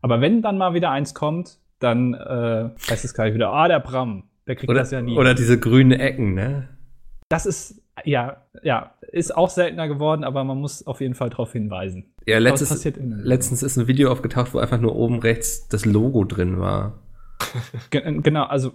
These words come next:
Speaker 1: ich glaub, man muss das erklären. Wir haben irgendwann mal,
Speaker 2: Mhm.
Speaker 1: äh, festgelegt, dass wir keine grünen Ecken oben rechts mehr im Thumbnail haben wollen. Ähm, das hat ein bisschen gedauert, bis das dann umgestellt wurde, aber hin und wieder taucht noch eine auf. Und letztens bei, ich glaub, Trials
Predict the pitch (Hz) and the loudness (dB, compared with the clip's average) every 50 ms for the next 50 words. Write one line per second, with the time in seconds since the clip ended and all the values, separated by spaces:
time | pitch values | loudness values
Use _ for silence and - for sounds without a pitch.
0 | - 135 131 - - 151 - 160 151 151 156 151 - 135 - 127 - - 147 143 | -8 -12 -12 -4 -4 -4 -2 0 -2 -2 -2 -4 -4 -4 -4 -4 -4 0 0 0
1 | 135 127 120 131 135 120 127 135 143 135 147 139 139 139 139 139 135 123 104 104 | 0 0 -2 -4 -4 -4 -4 -4 -2 -2 -2 -2 -2 0 0 0 0 0 0 0
2 | - 131 131 131 131 127 123 - - 151 151 - - 131 131 127 - 135 - - | 2 2 2 0 0 -2 -2 -2 -4 -4 -4 -2 0 0 0 0 -2 -6 -4 -4
3 | 131 - - 135 127 127 - - 139 127 120 110 131 139 - 139 110 104 113 110 | -6 -2 -2 0 0 -2 0 0 0 0 0 0 -2 -2 -2 -4 -2 -2 0 0
4 | 120 110 107 104 - - 113 107 110 110 - 120 113 120 113 107 104 107 101 101 | 0 0 -2 -2 -2 -4 -4 -4 -2 -4 -4 -4 -4 -2 -2 -2 0 0 0 0
5 | 101 101 101 101 104 110 127 147 - - _ _ _ _ - - _ _ _ _ | 0 2 2 2 2 0 0 -2 -4 -12 _ _ _ _ -20 -20 _ _ _ _
6 | _ _ 123 117 117 117 117 117 117 117 123 - - _ - - 123 - 151 143 | _ _ 0 2 2 4 2 2 2 0 -2 -4 -10 _ -4 -4 0 2 0 0
7 | 160 151 143 - 147 131 127 127 - 127 143 160 156 - 156 143 - 151 139 - | 2 -2 -2 0 0 0 2 2 4 4 4 2 2 -2 -4 -4 -4 -6 -4 -2
8 | 147 135 131 131 147 160 165 156 - - 165 156 - 160 156 147 131 127 123 143 | -2 -2 -2 -2 -4 -4 -6 -6 -2 -4 -4 -2 -2 -2 -2 0 0 0 0 -2
9 | 160 160 143 147 156 156 - - 151 147 - - 135 - 135 127 127 117 117 139 | -2 -2 -2 0 0 -2 0 0 -2 -2 0 -2 -2 -2 0 0 0 2 2 2
10 | 151 151 147 139 131 131 131 123 139 139 - 147 123 - 135 123 117 113 - - | 0 0 -2 -2 0 0 2 0 0 0 -2 -6 -2 0 2 2 2 0 -2 -4
11 | 131 - - - - - 139 131 127 131 127 131 - - - - - | -6 -6 -8 -10 -2 0 2 4 4 2 0 -2 -8 -12 -12 -14 -16